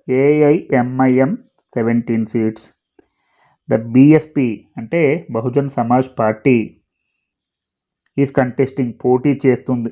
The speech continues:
ఇది కూడా ప్రజెంట్ కంటిన్యూస్‌లోనే ఉంది. బీఎస్పీ అనేది సింగులర్ ఏకవచనం కాబట్టి ఇక్కడ is అనేది రావడం జరిగింది. కంటెస్టింగ్, పోటీ చేస్తుంది. మీకు ప్రజెంట్ కంటిన్యూస్ స్ట్రక్చర్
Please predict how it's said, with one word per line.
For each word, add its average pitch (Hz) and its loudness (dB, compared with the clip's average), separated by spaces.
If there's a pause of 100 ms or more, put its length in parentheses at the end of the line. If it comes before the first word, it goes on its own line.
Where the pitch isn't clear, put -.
(120)
ఇది 123 -4 (120)
కూడా 135 4 (120)
ప్రజెంట్ 131 -2 (100)
కంటిన్యూస్‌లోనే 123 -2
ఉంది. 113 -4 (100)
బీఎస్పీ 120 -4
అనేది 139 -2
సింగులర్ 120 -2
ఏకవచనం 120 -4
కాబట్టి 123 0 (640)
ఇక్కడ 123 -4 (1000)
is 143 4
అనేది 147 0
రావడం 131 2
జరిగింది. 110 -4 (360)
కంటెస్టింగ్, 135 -2 (140)
పోటీ 127 -2 (100)
చేస్తుంది. 113 -4 (260)
మీకు 139 -4 (880)
ప్రజెంట్ 127 -2
కంటిన్యూస్ 139 -4
స్ట్రక్చర్ 135 -2